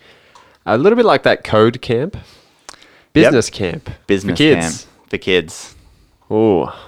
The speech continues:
Speaker 2: We should do this.
Speaker 1: Ooh.
Speaker 2: Cats, Cats business camp.
Speaker 1: Two drunk business camp.
Speaker 2: Two dr-, <laughs> for kids. <laughs>
Speaker 1: Uh,
Speaker 2: Uh,
Speaker 1: nice one.
Speaker 2: yeah, so that's,
Speaker 1: Oh,
Speaker 2: uh,
Speaker 1: that's good.
Speaker 2: they're my
Speaker 1: Good
Speaker 2: business
Speaker 1: updates.
Speaker 2: updates.
Speaker 1: I, I like 'em, Dan.
Speaker 2: Mm.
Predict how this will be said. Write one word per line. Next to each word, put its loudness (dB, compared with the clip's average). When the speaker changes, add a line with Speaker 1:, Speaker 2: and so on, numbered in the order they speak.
Speaker 2:
We -12
should -14
do -4
this. 4
Speaker 1:
Ooh. 0
Speaker 2:
Cats, -4
Cats -4
business -6
camp. -6
Speaker 1:
Two 4
drunk 2
business 4
camp. 2
Speaker 2:
Two 4
dr-, 2
<laughs> -8
for 2
kids. 2
<laughs> 2
Speaker 1:
Uh, 2
Speaker 2:
Uh, 2
Speaker 1:
nice 0
one. -4
Speaker 2:
yeah, 4
so -2
that's, 2
Speaker 1:
Oh, 6
Speaker 2:
uh, 6
Speaker 1:
that's 0
good. 4
Speaker 2:
they're 4
my 4
Speaker 1:
Good 6
Speaker 2:
business 0
Speaker 1:
updates. 0
Speaker 2:
updates. -12
Speaker 1:
I, -2
I -4
like -8
'em, -4
Dan. 0
Speaker 2:
Mm. -14